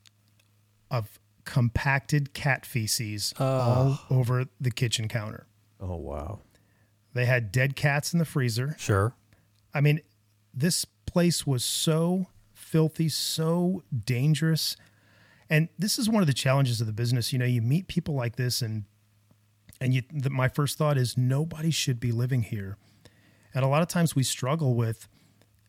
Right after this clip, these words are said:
Speaker 1: I mean, I should be calling Adult Protective Services. I
Speaker 2: Right,
Speaker 1: should, so
Speaker 2: right.
Speaker 1: the
Speaker 2: These
Speaker 1: state
Speaker 2: people
Speaker 1: should
Speaker 2: need
Speaker 1: come
Speaker 2: help.
Speaker 1: out.
Speaker 3: Right.
Speaker 1: These people need to be removed. But then I feel, you know, they're, they're calling me for help. So it's, you know, y-, it's a fine line. And I,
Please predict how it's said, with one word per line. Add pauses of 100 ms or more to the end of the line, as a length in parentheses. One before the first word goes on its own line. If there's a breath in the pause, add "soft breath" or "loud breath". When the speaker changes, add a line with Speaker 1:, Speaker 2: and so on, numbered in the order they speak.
(140)
Speaker 1:
I
mean,
I
should
be
calling
Adult
Protective
Services.
I
Speaker 2:
Right,
Speaker 1:
should,
so
Speaker 2:
right.
Speaker 1:
the
Speaker 2:
These
Speaker 1:
state (120)
Speaker 2:
people
Speaker 1:
should
Speaker 2:
need
Speaker 1:
come
Speaker 2:
help.
Speaker 1:
out. (100)
Speaker 3:
Right. (140)
Speaker 1:
These
people
need
to
be
removed. (440 soft breath)
But
then
I
feel,
you
know,
they're,
they're
calling
me
for
help.
So
it's,
you
know,
y-, (160)
it's
a
fine
line.
And
I,